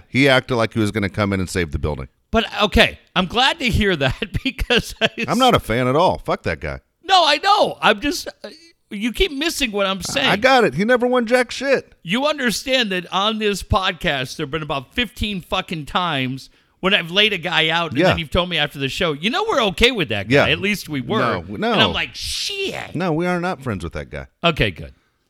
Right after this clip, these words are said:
Speaker 1: Yeah,
Speaker 2: Well,
Speaker 1: I,
Speaker 2: if
Speaker 1: I
Speaker 2: he
Speaker 1: was
Speaker 2: hears
Speaker 1: really
Speaker 2: it again
Speaker 1: disappointed in him because a lot of times it's hard to win you over.
Speaker 2: Yeah. Now he's
Speaker 1: It's
Speaker 2: he
Speaker 1: harder to win you over, I think, than win me over.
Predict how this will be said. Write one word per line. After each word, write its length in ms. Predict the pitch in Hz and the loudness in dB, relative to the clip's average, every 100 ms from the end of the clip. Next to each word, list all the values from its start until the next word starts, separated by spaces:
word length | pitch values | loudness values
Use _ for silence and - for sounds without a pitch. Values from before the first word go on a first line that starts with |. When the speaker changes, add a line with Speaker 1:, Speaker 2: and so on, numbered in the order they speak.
| _ - | _ 0
Speaker 1:
Yeah, 120 | 269 | 8
Speaker 2:
Well, 100 | 185 | 8
Speaker 1:
I, 40 | |
Speaker 2:
if 80 | 196 | 10
Speaker 1:
I 40 | 185 | 8
Speaker 2:
he 40 | |
Speaker 1:
was 100 | 220 | 8
Speaker 2:
hears 120 | 233 220 | 8 6
Speaker 1:
really 120 | 220 | 6
Speaker 2:
it 80 | 202 | 4
again 80 | 160 156 | 2 0
Speaker 1:
disappointed 320 | 160 226 208 | 0 0 2
in 40 | 120 | 0
him 140 | 131 | 0
because 580 | 147 - 160 151 139 - 139 135 - | -2 4 4 4 0 -14 -18 -16 -8
a 280 | 139 147 143 | -6 -4 0
lot 200 | 196 233 | 0 0
of 60 | |
times 240 | 185 185 180 | 0 -2 -2
it's 120 | 156 | 4
hard 200 | 190 247 | 4 6
to 60 | 175 | 2
win 320 | 113 110 101 | 2 2 2
you 180 | 117 107 | 4 4
over. 320 | 95 82 76 - | 4 2 -4 -8
Speaker 2:
Yeah. 300 | 139 147 110 - - | -2 -2 -2 -8 -2
Now 140 | 226 | 0
he's 220 | 240 185 | 0 -2
Speaker 1:
It's 300 | 175 - 139 | -6 0 6
Speaker 2:
he 60 | 226 | 8
Speaker 1:
harder 160 | 262 | 8
to 80 | 233 | 6
win 160 | 214 214 | 2 2
you 160 | 208 | 6
over, 200 | 185 151 | 6 6
I 60 | 151 | 4
think, 180 | 160 135 | 2 0
than 140 | 143 | 0
win 140 | 139 123 | 2 2
me 160 | 151 | 2
over. 300 | 123 78 73 | 2 0 -8